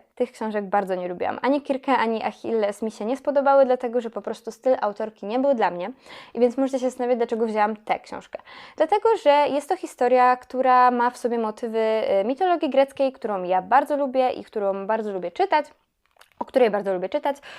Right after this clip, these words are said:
E, dlatego się zdecydowałam, bo nie jest to książka Miller, więc myślę, że tutaj styl będzie po prostu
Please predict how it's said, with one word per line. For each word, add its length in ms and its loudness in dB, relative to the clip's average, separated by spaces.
E, 200 4
dlatego 300 0
się 120 -6
zdecydowałam, 640 4
bo 240 0
nie 120 -2
jest 140 2
to 80 -4
książka 300 -8
Miller, 320 0
więc 240 -4
myślę, 240 -8
że 80 -12
tutaj 220 -6
styl 300 0
będzie 240 -6
po 80 -8
prostu 300 -10